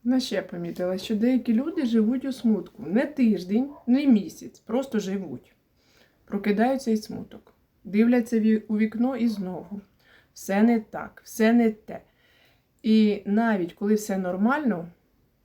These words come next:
шукають, до чого б мені б зараз прикопатись. Але це не депресія. Це просто звичка жити в мінорі. Бо коли тобі довго було зле, мозок звик.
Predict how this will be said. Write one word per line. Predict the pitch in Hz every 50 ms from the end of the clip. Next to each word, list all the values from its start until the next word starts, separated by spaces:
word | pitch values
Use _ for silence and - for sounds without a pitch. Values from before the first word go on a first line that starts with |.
| _ _ _
шукають, | - - - 220 208 - - 185 170 165 156 151 -
до | - 165 185
чого | - - - 262 269 285 285 277 269 247
б | 226
мені | 240 214 196 185 190 202
б | 208 202
зараз | 190 190 180 185 196 190 190
прикопатись. | - _ - 180 175 - 190 175 - - 156 156 170 - - 170 - - _ _ _ _ _ _
Але | - 196 196 208 208
це | 208 - 254
не | 262 277
депресія. | 247 220 254 - - 175 160 202 - - - 226 220 - - - _ _ _ _ _ _ _ _ _ _ _ _ _ _ _ _
Це | _ - - 226 214 208 208 202
просто | 208 - 233 226 220 - - 196
звичка | 175 180 175 196 247 254 - - - 202 185
жити | 175 190 190 190 - 196
в | 180
мінорі. | 180 185 180 165 156 - - - - - _ _ _ _ _ _ _ _ _ _ _ _ _ _ _ _ _ _ _ _ _ _ _ _ _ -
Бо | 175 180
коли | 180 - 220 240 247
тобі | 220 - 208 190 202 185
довго | 175 - 220 214 208 208 185
було | - - 175 170 165 165
зле, | 170 - 214 254 320 349 - _ _ _ _ _ _ _ _ _ _ _ _
мозок | - 180 208 226 254 247 240 220 214
звик. | - - 156 175 175 175 - -